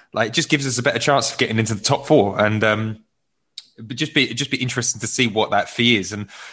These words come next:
just on one of your earlier points, there,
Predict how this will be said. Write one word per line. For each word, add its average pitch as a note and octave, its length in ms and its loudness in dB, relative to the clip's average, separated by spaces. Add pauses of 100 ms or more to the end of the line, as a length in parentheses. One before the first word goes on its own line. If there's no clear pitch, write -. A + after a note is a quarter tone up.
just - 300 2
on B2 200 2
one A#2+ 140 4
of A2 140 0
your G#2+ 220 4
earlier A#2 300 2
points, - 640 -6 (360)
there, - 300 2